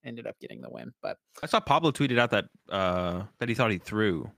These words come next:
Speaker 2: against
Speaker 1: Yeah, I,
Speaker 2: Tord.
Speaker 1: I'm kinda curious as well
Speaker 2: I didn't
Speaker 1: about
Speaker 2: watch
Speaker 1: that.
Speaker 2: it at all,
Speaker 1: I, I
Speaker 2: so.
Speaker 1: didn't think he threw, and I'm, I'm, I haven't talked to him yet to
Speaker 2: But then
Speaker 1: see
Speaker 2: you
Speaker 1: exactly what he was talking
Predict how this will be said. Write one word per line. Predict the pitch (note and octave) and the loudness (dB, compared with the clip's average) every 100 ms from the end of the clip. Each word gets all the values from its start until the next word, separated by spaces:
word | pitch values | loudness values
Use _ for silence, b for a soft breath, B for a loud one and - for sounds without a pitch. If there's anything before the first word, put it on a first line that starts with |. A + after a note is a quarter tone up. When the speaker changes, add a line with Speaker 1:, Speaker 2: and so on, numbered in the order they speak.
| _ B - | _ B -16
Speaker 2:
against | F#2+ F#3+ | -2 4
Speaker 1:
Yeah, | A#3 | 6
I, | G#3 | 6
Speaker 2:
Tord. | G3 A3 E3+ G3 | 4 2 2 2
Speaker 1:
I'm | A#3 | 2
kinda | C4 F#4+ | 0 -2
curious | D#4+ G3+ G3 E3+ C3 - D3 | -2 0 2 2 -2 -6 -10
as | D3+ C3 | -10 -6
well | C#3 C#3 | -4 -2
Speaker 2:
I | C3+ | 0
didn't | E3+ | 2
Speaker 1:
about | |
Speaker 2:
watch | A2 G#2 A#2 | 4 4 4
Speaker 1:
that. | |
Speaker 2:
it | G#2 | 2
at | F#2+ | 4
all, | F#2+ F#2+ F#2 F#2+ A2 - | 4 4 2 -2 -4 0
Speaker 1:
I, | F#3 - | 0 0
I | D#3+ F#3+ A3+ B3+ | 0 0 0 -4
Speaker 2:
so. | F3+ | -6
Speaker 1:
didn't | A#3+ A3+ A3 | -6 -8 -12
think | - - G3 F#3 - - _ _ _ _ | -12 -8 -6 -8 -14 -20 _ _ _ _
he | _ - E3 C#3+ | _ -10 -8 -8
threw, | - - - C#3 C3+ C#3+ D3+ C3+ A#2+ A#2+ B2 | -12 -14 -10 -8 -6 -4 -2 -2 -4 -6 -6
and | D3 | -4
I'm, | D3+ D3 C#3+ | -4 -4 -6
I'm, | D#3 | -4
I | C#3+ | -4
haven't | F#3+ D#3+ | -4 -4
talked | D3 C#3+ | -6 -6
to | D3+ | -8
him | |
yet | C#3 C3+ | -8 -6
to | D3 | -2
Speaker 2:
But | |
then | C#3+ | 0
Speaker 1:
see | |
Speaker 2:
you | C#3 | 0
Speaker 1:
exactly | B2 B2 B2 C#3+ | -2 -4 -4 -4
what | C3 B2+ | -6 -6
he | C#3 | -6
was | A#2 | -8
talking | - B2+ C3 F3 | -8 -8 -6 -8